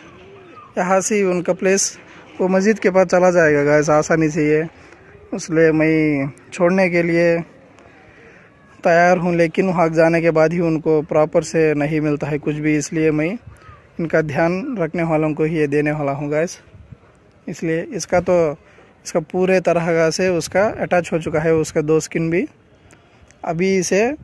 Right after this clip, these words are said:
को-, कोई भी नहीं बोल सकता है guys ये जख्मी वाला कबूतर है, ऐसा उतना ठीक हो गया guys। ये तो, ये पैर देखिए guys, माशाल्लाह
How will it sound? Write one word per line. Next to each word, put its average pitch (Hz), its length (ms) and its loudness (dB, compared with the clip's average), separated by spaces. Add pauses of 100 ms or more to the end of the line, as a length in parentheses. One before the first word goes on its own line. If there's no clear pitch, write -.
(420)
को-, 185 340 2
कोई 196 240 2
भी 202 80 0
नहीं 185 220 -2
बोल 170 180 0
सकता 165 260 -4
है 160 120 -2
guys 165 240 0
ये 165 100 0
जख्मी 165 300 -2
वाला 156 180 -4
कबूतर 156 340 -6
है, 196 120 -8 (440)
ऐसा 180 300 -4 (640)
उतना 185 240 -2
ठीक 190 220 -2
हो 180 120 2
गया 147 200 2
guys। 143 260 -4
ये 156 100 -2
तो, 170 120 -8 (1900)
ये 165 60 -8
पैर 160 200 -4
देखिए 143 340 -8
guys, 117 460 -12 (400)
माशाल्लाह 151 480 -6